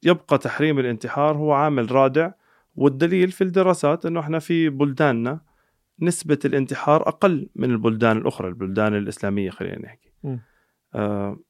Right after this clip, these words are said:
Speaker 1: فهذا جزء فائدة، ولكن إنه إحنا نطلع ونصير نهاجم ونحكي عن كأننا فاهمين كل السياق،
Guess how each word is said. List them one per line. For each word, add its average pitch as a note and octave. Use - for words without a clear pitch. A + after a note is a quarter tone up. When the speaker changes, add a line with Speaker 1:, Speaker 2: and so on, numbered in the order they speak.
Speaker 1:
فهذا D3
جزء A#2
فائدة، -
ولكن B2
إنه A2+
إحنا A2+
نطلع A#2
ونصير A2+
نهاجم G#2+
ونحكي A#2
عن G2+
كأننا D3+
فاهمين B2
كل D3
السياق، G#2+